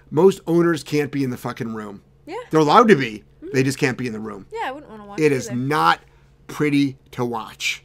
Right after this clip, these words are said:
Speaker 2: Yep.
Speaker 1: Do people know that? Are people aware? Are people aware of the amount of discomfort that goes into a dog to make sure when it smells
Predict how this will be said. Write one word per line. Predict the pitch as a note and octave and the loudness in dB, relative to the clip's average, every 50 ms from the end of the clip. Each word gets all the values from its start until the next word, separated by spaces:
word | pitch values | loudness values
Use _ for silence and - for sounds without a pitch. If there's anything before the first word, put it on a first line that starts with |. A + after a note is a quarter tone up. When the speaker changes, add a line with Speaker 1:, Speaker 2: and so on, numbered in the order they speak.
| _ _ | _ _
Speaker 2:
Yep. | - C#4+ C#4+ - _ _ _ _ _ - | -20 -20 -20 -20 _ _ _ _ _ -6
Speaker 1:
Do | C3 D3 C#3+ | -4 -4 -2
people | C#3 A#3 C#4 - D#4+ C4 | 0 0 0 2 2 4
know | A3+ A#3+ A#3+ A#3+ | 4 4 4 6
that? | B3 B3 B3 B3 A#3+ - _ _ _ _ _ _ _ _ _ _ _ _ _ _ - | 4 4 4 4 2 -2 _ _ _ _ _ _ _ _ _ _ _ _ _ _ -6
Are | D3+ D3+ | -6 -4
people | D3 - B3 G3 G#3+ B3+ B3 | -2 -2 -4 -2 0 6 6
aware? | A3+ G#3 G3 F3+ D3+ B2+ G#2 F#2+ - - _ _ _ _ _ _ _ _ _ _ _ _ _ _ _ _ _ _ _ _ _ _ _ _ - C#3+ | 8 8 8 6 4 2 -2 -8 -14 -20 _ _ _ _ _ _ _ _ _ _ _ _ _ _ _ _ _ _ _ _ _ _ _ _ -8 -6
Are | D3 | -6
people | C3+ - A#3 A#3+ - C4 B3+ A#3+ | -4 -2 -4 -2 -2 0 4 6
aware | G#3 F#3+ F#3+ F#3 F#3 F#3 F#3 F#3+ F#3+ F3 F3 - - - _ _ _ - | 6 6 6 4 4 2 2 2 2 0 -2 -8 -20 -20 _ _ _ -4
of | D3+ D3 C#3+ C#3+ C#3 C#3 C3+ B2+ - - _ _ _ _ _ _ _ _ C#3+ | 0 0 2 2 2 2 0 -4 -8 -14 _ _ _ _ _ _ _ _ -6
the | C3 C#3+ D3+ | -2 0 0
amount | C#3+ C3+ C#3 D#3 D#3+ F3+ G3+ A3 G#3 - - _ - - | 0 0 0 2 2 2 2 0 -2 -6 -14 _ -8 -4
of | D#3+ D#3 D#3 D3+ C#3+ C3 C3 C3 G2 | -2 0 0 0 -2 -4 -10 -14 -4
discomfort | - F#3 G3 F#3+ - - - D#3+ E3+ E3+ - - C#3+ B2 A2 A2+ | 0 2 2 2 0 -8 -6 -6 -6 -6 -6 -6 -8 -8 -6 -8
that | B2 A#2 | -10 -8
goes | A2 C3 C#3 D3 C#3 C3 | -4 -4 -4 -4 -4 -4
into | D#3 D3+ C#3+ C3+ - - C3+ B2 A#2 A#2 A2+ - _ _ _ _ _ - | -4 -6 -6 -6 -8 -8 -6 -6 -6 -6 -8 -10 _ _ _ _ _ -10
a | C#3 C#3 | -10 -8
dog | A#2+ - D3+ C#3 C3+ C3 A#2+ A#2 A#2 A2+ A#2 - - _ _ _ _ _ _ | -4 -2 0 0 0 0 -2 -4 -6 -8 -10 -16 -20 _ _ _ _ _ _
to | - C#3 C3+ | -6 -4 -2
make | C#3+ C#3+ C#3 C3+ | 0 0 -2 -2
sure | - - - - F3 D#3 C3+ B2+ A#2+ A2 G#2+ G2 _ _ _ _ _ _ _ _ | -6 -6 -4 -2 -2 -2 -2 -4 -6 -8 -8 -12 _ _ _ _ _ _ _ _
when | - B2 C#3 C#3+ C#3 | -6 -4 -2 -2 -2
it | C3+ B2+ - - | -4 -6 -10 -12
smells | - - - - D3+ D#3 E3 D#3+ D#3 D3 B2+ A#2 A2 - G#2+ - - - | -10 -8 -8 -8 -4 -2 0 0 0 0 -2 -4 -10 -12 -12 -14 -16 -16